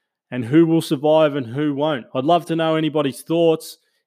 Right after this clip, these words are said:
If you've got something to say, feel free to drop me a message. You can do that. Um, you can shoot it through on the socials, so Facebook, Instagram,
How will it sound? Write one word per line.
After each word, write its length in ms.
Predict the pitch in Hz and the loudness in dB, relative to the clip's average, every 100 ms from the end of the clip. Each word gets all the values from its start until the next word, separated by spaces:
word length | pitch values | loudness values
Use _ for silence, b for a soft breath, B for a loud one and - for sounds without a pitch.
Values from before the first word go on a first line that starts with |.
| - | -14
If 120 | 120 | -12
you've 120 | 120 | -4
got 220 | 147 143 | -2 -2
something 320 | - 147 131 | -4 -6 -6
to 60 | 127 | -8
say, 340 | - 147 143 | -6 -4 -4
feel 220 | 131 143 127 | -4 -4 -4
free 220 | 143 135 | -4 -2
to 100 | 120 | -2
drop 240 | 123 131 | -2 -2
me 100 | 123 | -4
a 60 | 113 | -6
message. 540 | 127 139 123 117 117 _ _ _ - | -6 -4 -4 -4 -8 _ _ _ -12
You 100 | 110 | -10
can 180 | 110 104 | -8 -6
do 220 | 123 120 | -6 -4
that. 240 | 123 120 - _ _ _ - | -4 -6 -10 _ _ _ -8
Um, 220 | 110 110 | -6 -6
you 80 | 113 | -8
can 120 | 110 | -10
shoot 240 | - 127 | -6 -4
it 80 | 117 | -4
through 240 | - 120 | 0 2
on 80 | 117 | 2
the 80 | 110 | 0
socials, 680 | - 117 120 - 120 113 - | 0 2 2 0 0 -2 -4
so 140 | 113 | -6
Facebook, 600 | 113 135 120 - 127 - | -2 0 0 -2 -6 -6
Instagram, 960 | - 123 - 120 131 127 120 117 107 | -6 -6 -6 -6 -2 0 0 0 -4